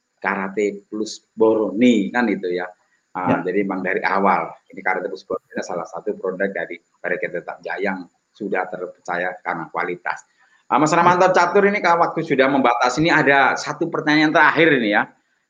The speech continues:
Speaker 1: Eh, karena waktu kita dibatasi waktu. Kita lanjutkan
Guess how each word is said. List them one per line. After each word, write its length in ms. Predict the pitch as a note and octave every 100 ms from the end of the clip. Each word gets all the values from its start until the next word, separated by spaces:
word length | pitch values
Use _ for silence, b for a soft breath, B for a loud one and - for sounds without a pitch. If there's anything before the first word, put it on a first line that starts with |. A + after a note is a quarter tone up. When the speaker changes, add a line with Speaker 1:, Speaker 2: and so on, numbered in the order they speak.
| _
Speaker 1:
Eh, 180 | G#2+ A2
karena 160 | G#2+ C#3
waktu 240 | C3+ -
kita 160 | C3+ D3
dibatasi 340 | A2 A2 A2+ A#2+
waktu. 480 | A#2 - G#2+ G#2 A#2+
Kita 80 | B2+
lanjutkan 400 | B2+ A#2+ C#3